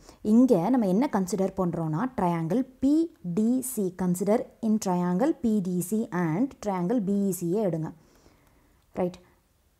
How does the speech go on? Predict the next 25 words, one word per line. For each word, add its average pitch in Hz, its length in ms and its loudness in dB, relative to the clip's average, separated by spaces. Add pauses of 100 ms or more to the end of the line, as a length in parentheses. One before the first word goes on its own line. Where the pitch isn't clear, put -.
(320)
பி 220 100 0 (380)
டி 202 100 2 (180)
சி. 185 140 -2 (680)
அதே 196 160 4 (120)
போல, 180 260 0 (340)
this 190 200 -6
is 254 60 -12 (120)
P 226 120 -2 (300)
D 190 80 0 (160)
C 240 160 -2 (400)
and 302 120 0 (380)
B 240 140 2 (380)
E - 20 0 (400)
C. 226 140 -4 (560)
First - 180 -4 (100)
one, - 80 -8 (320)
B 214 200 0
E - 100 0
C. - 140 -10
இது 196 80 -2 (100)
ரெண்டும் 254 220 2
நம்ம 202 200 0
கன்சிடர் 196 400 0
பண்ணோம்னா, 170 440 -2 (2250)
P, 254 80 4